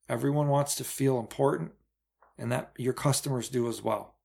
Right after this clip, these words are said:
So that's gonna do it for today. Appreciate you listening. If you have any questions, contact me on social media. Just type in my name,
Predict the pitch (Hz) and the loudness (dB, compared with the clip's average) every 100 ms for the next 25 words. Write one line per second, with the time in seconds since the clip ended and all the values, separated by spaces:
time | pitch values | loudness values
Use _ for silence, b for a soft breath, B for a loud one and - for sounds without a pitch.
0 | _ _ _ _ _ _ _ _ _ _ | _ _ _ _ _ _ _ _ _ _
1 | _ _ _ _ _ _ _ _ _ - | _ _ _ _ _ _ _ _ _ 6
2 | 147 180 208 277 220 165 208 - - 156 | 10 10 10 8 4 8 8 8 2 4
3 | 147 139 165 214 185 - 180 175 180 151 | 6 10 10 10 4 2 4 6 8 6
4 | 135 131 151 - 165 165 135 151 156 226 | 4 6 6 6 4 2 2 2 6 6
5 | 214 190 - 156 147 170 151 147 - _ | 4 0 6 6 6 0 -2 -2 -6 _
6 | _ _ _ - 170 180 180 175 165 156 | _ _ _ 4 6 6 4 2 2 2
7 | 143 - 131 123 123 107 107 110 110 131 | 2 4 4 4 0 0 -2 -2 -2 -4
8 | - 151 156 139 127 113 110 110 | 6 6 6 0 0 0 -4 -4